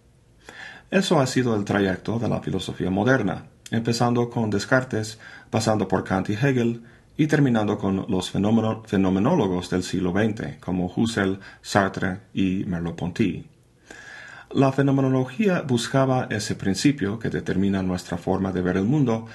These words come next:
en las estructuras formales del sujeto y la intencionalidad. Por razones que no voy a discutir aquí,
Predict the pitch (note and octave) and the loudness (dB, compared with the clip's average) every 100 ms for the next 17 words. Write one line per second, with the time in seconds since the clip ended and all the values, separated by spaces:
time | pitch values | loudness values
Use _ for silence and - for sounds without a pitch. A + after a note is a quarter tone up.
0 | - - - - B2+ C3 A#2+ A#2 A2+ A2 | -18 -20 -2 2 2 2 0 0 0 -2
1 | - A2+ E3 F#3+ F#3 - A#2+ A2 G2+ G2 | -4 -2 0 0 -2 0 2 2 2 -2
2 | F#2+ F#2 - A2 F#2+ - F2+ F2+ - F#2 | -4 -4 -4 -2 -2 -2 -6 -6 -4 -4
3 | F2+ F2+ F2 F2 D#2+ F2 E2 E2+ F#2 G2+ | -2 -4 -4 -6 -8 -8 -6 -2 0 0
4 | E2 - _ _ _ _ - - - - | -2 -10 _ _ _ _ -20 -20 -18 -18
5 | - - - D3 D3 D3+ A#3 A3+ C#3+ C#3 | -20 -2 2 4 4 4 2 2 2 2
6 | C3+ B2+ B2 A2 G2+ G2 - F#2 F2+ F2+ | 2 2 2 2 0 -2 -2 0 0 0
7 | - G2 F#2 | 2 2 0